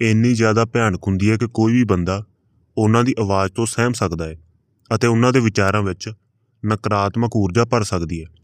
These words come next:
ਦੋਸਤੋ, ਜਦੋਂ ਦੋ ਬਿੱਲੀਆਂ ਘਰ ਕੋਲ ਲੜ ਰਹੀਆਂ ਹੁੰਦੀਆਂ ਨੇ, ਉਹ ਅਕਸਰ ਆਪਣੇ ਇਲਾਕੇ ਲਈ ਲੜਦੀਆਂ ਹਨ, ਪਰ ਸ਼ਗੁਨ ਅਨੁਸਾਰ ਇਹਨੂੰ ਘਰ ਦੇ ਅੰਦਰ ਲੜਾਈ ਝਗੜੇ,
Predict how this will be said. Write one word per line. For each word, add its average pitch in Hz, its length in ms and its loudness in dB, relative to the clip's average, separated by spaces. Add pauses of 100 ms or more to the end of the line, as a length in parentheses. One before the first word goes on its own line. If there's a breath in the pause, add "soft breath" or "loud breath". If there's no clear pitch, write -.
(560)
ਦੋਸਤੋ, 107 500 2
ਜਦੋਂ 117 240 2
ਦੋ 110 260 2
ਬਿੱਲੀਆਂ 110 340 0
ਘਰ 113 240 -2
ਕੋਲ 98 300 -4 (540)
ਲੜ 104 300 2
ਰਹੀਆਂ 107 280 -2
ਹੁੰਦੀਆਂ 92 360 -2
ਨੇ, 104 160 -4 (520)
ਉਹ 117 220 4
ਅਕਸਰ 123 280 0
ਆਪਣੇ 104 360 -2
ਇਲਾਕੇ 98 380 -2
ਲਈ 110 220 -2 (500)
ਲੜਦੀਆਂ 104 440 0
ਹਨ, 85 220 -8 (720)
ਪਰ 123 140 0
ਸ਼ਗੁਨ 113 380 -2 (100)
ਅਨੁਸਾਰ 98 460 -4 (720)
ਇਹਨੂੰ 120 280 0
ਘਰ 123 200 0
ਦੇ 101 220 0
ਅੰਦਰ 98 220 0
ਲੜਾਈ 101 300 0
ਝਗੜੇ, 113 400 -2